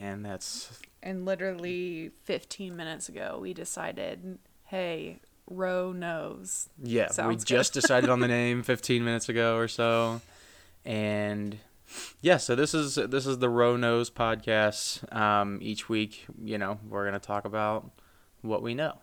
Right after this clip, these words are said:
Speaker 1: and that's each other and our experiences in everything.
Speaker 2: Every
Speaker 1: I,
Speaker 2: facet of
Speaker 1: yeah.
Speaker 2: life.
Speaker 1: I talk about religion a lot just because I was in a religious organization for ten years. Um,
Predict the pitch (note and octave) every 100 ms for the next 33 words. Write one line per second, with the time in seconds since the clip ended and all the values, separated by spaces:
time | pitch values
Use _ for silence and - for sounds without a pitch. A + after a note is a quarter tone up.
0 | - - A2+ G#2 G2 - - - _ _
1 | _ _ _ - G#2 - A2 A#2 A#2+ B2
2 | B2 G#2 G#2 G2 - - B2 B2 A#2 -
3 | B2 A#2+ A#2 A2 A2 G#2+ G#2 G#2 - _
4 | _ _ _ _ _ _ _ - - -
5 | - - - - - - G3+ A3 F#3 F#3+
6 | G3 F#3+ G3 G3+ A2+ A#2+ F3 E3+ - F3+
7 | F#3 - F3 G#2 - - - - D3 E3
8 | F3 D3 A#2 G#2 G#2 G2+ G2+ G2+ G2 G2
9 | G#2+ - G#2+ G#2 G2+ F#2 F#2 F#2 - G2
10 | F#2+ - - G#2 G#2+ B2+ A#2 A2 B2 A2+
11 | G#2+ G#2 G#2 - G#2 G2+ G2 - - G2+
12 | G2+ G2+ G2 F#2+ - - - - - _
13 | - G#2 F#2+ F2+ F2